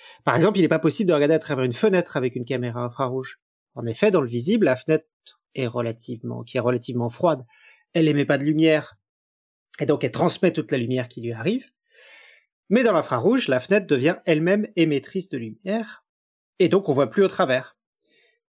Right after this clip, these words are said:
C'est, en fait, c'est exactement comme si on essayait de regarder à l'œil nu à travers du verre en fusion. Bon, un verre du verre en fusion, on verra pas parce qu'en fait le verre deviendrait émetteur. Et donc là c'est pareil, mais on a changé la longueur d'onde, du coup le verre même froid devient émetteur.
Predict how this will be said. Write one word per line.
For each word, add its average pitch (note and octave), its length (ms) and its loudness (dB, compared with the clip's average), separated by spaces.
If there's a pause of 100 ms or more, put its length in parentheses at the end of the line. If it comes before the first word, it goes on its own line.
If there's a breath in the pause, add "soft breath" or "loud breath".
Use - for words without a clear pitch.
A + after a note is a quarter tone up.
C'est, - 400 0
en D3 80 2
fait, A3 180 0
c'est C#3+ 160 0
exactement D#3+ 600 0
comme D#3+ 140 0
si - 120 -4
on F3 80 2
essayait D3+ 220 2
de D3 40 2
regarder C#3 420 2
à D3 80 4
l'œil B2+ 160 0
nu G3+ 140 2
à E3+ 60 2
travers C#3+ 340 -2
du C3+ 120 -6
verre C#3+ 200 0
en C3+ 60 -4
fusion. C3 400 -4 (460)
Bon, A#2 160 -16
un A#2+ 140 -18
verre C3 160 -4
du A#2+ 80 -4
verre B2 160 0
en A#2 60 -4
fusion, D3 280 0
on C#3+ 40 0
verra B2 200 0
pas G3+ 120 2
parce G3 120 -4
qu'en - 120 -20
fait - 180 -6
le A#2 100 -4
verre C#3+ 220 0
deviendrait A#2 440 -8
émetteur. D#3+ 360 -6 (180)
Et B2 80 -18
donc B2 200 -16
là C#3 80 -4
c'est A#2 160 -14
pareil, E3+ 320 -4 (160)
mais - 160 -16 (480)
on C#3 100 -18
a C3 40 -18
changé B2+ 260 -8
la C3 60 -2
longueur A2+ 240 -8
d'onde, E3+ 160 -2
du A#2+ 120 -12
coup D#3 140 -2
le C3+ 100 2
verre B2+ 260 0
même C3+ 200 -2
froid F#3 240 0
devient C#3 220 -2
émetteur. B2+ 520 -10